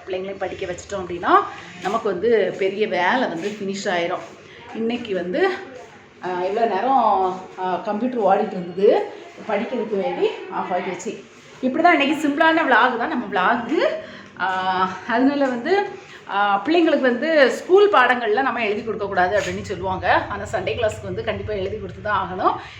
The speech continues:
ஏன்னா இங்கே ஒரு செம பாடம் இருக்கு, அங்க ஒரு செம, இப்படிலாம் வரப்ப, ஆ, அப்படின்னா சண்டே கிளாஸ்க்கு வந்து எப்பவும் இல்லை, எக்ஸாம் டைம்ல வந்து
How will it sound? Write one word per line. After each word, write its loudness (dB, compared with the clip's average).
ஏன்னா -6
இங்கே 0
ஒரு 2
செம 2
பாடம் 4
இருக்கு, 0
அங்க 2
ஒரு 2
செம, -2
இப்படிலாம் -2
வரப்ப, 4
ஆ, 2
அப்படின்னா -6
சண்டே 2
கிளாஸ்க்கு 4
வந்து 0
எப்பவும் 4
இல்லை, 2
எக்ஸாம் 0
டைம்ல 4
வந்து -2